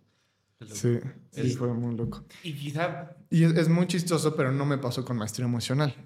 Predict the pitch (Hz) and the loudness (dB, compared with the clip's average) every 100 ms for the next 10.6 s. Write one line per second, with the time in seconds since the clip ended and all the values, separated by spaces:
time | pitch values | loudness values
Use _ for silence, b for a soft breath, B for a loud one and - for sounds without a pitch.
0 | - _ 113 117 127 - _ _ _ - | -20 _ -18 -16 -18 -20 _ _ _ -20
1 | - 131 123 127 127 123 - - 131 127 | -4 0 2 4 2 2 -6 -2 0 2
2 | 127 127 143 143 - 147 131 - 143 139 | 2 4 2 2 0 0 0 0 2 2
3 | 131 135 135 135 135 143 151 147 120 110 | 0 2 2 2 4 4 4 0 0 0
4 | 117 117 - 107 113 - - 120 110 101 | 0 0 0 0 -2 -10 -6 -2 -2 -4
5 | - 113 107 101 101 - - _ _ _ | -4 -2 0 0 -2 -6 -12 _ _ _
6 | - 123 120 127 127 139 160 - - _ | -2 2 4 4 4 2 0 -2 -18 _
7 | _ _ _ _ _ _ _ _ _ _ | _ _ _ _ _ _ _ _ _ _
8 | 131 131 123 120 117 123 123 120 110 - | 4 6 4 2 0 0 0 0 0 0
9 | 120 113 113 117 123 190 - - - 127 | -2 -2 -2 -2 -2 -2 -6 -12 -4 2
10 | 113 123 135 220 - | 2 2 0 -2 -6